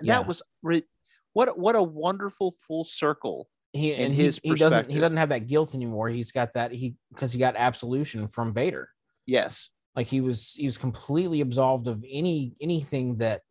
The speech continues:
Speaker 1: that Obi-Wan had done, e-, in spite of, you know, just a few episodes ago, Vader said, "I am what you made me."
Speaker 2: It's, it's very,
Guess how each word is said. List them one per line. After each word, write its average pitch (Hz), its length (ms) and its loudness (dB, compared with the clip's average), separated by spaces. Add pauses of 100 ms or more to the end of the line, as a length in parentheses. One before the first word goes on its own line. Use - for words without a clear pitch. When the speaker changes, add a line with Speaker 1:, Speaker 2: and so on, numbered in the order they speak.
(160)
Speaker 1:
that 127 180 -4
Obi-Wan 127 520 0
had 110 240 -4
done, 120 300 0
e-, 151 220 -14
in 156 160 -4
spite 202 560 0
of, 117 400 -2 (380)
you 151 100 0
know, 127 80 0
just 123 140 -6
a 127 40 -4
few 135 220 2
episodes 127 460 0
ago, 113 240 -2
Vader 113 340 -2
said, 117 220 -2
"I 120 180 0
am 120 260 -2
what 123 140 -4
you 120 160 -4
made 110 380 -2
me." 90 260 -16 (680)
Speaker 2:
It's, - 160 -6
it's 127 220 -4
very, 151 500 6